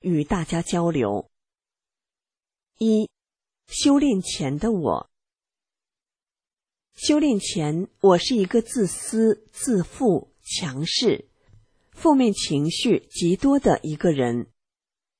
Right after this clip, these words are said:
由于父母关系不和，他们的婚姻绝大部分时间是在打骂中度过的。妈妈把婚姻的不幸、工作的不顺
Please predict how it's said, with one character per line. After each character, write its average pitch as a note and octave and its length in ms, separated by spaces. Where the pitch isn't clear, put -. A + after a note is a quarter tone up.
由 B3+ 120
于 C#4 140
父 D4+ 220
母 D#3 240
关 G#3+ 240
系 F3 160
不 F3+ 180
和， A#2+ 500
他 - 180
们 D4 160
的 - 80
婚 G#3 220
姻 G3 400
绝 F3+ 180
大 C4+ 220
部 - 140
分 D3+ 180
时 D3+ 240
间 E3 340
是 - 200
在 A3+ 160
打 C3+ 260
骂 F#3 240
中 D#3 300
度 D#3 220
过 C#3 240
的。 - 260
妈 C4 260
妈 A#3 280
把 D#3 260
婚 C4 260
姻 C4 180
的 A#3 80
不 C#3 240
幸、 F#3 360
工 C#4+ 240
作 C#4 180
的 - 100
不 D#3+ 180
顺 F#3 400